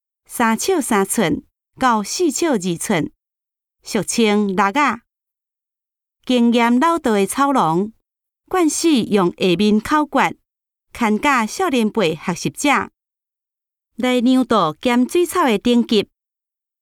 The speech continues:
六啊到大材，九啊到下材，十啊到目牌，念起来好记，搁斗达。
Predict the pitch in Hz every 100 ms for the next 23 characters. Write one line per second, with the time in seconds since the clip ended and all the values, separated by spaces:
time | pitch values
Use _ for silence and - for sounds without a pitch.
0 | _ _ _ - 196 202 269 214 - 311
1 | 262 196 160 185 151 156 214 - _ _
2 | _ _ _ _ 330 349 320 240 214 302
3 | 277 - 170 165 160 151 185 254 _ _
4 | _ _ _ _ _ _ - 220 247 214
5 | 196 311 277 180 156 170 156 165 214 _
6 | _ _ _ _ _ 208 214 214 214 175
7 | 160 - 330 339 - 185 - - 247 -
8 | 254 185 190 151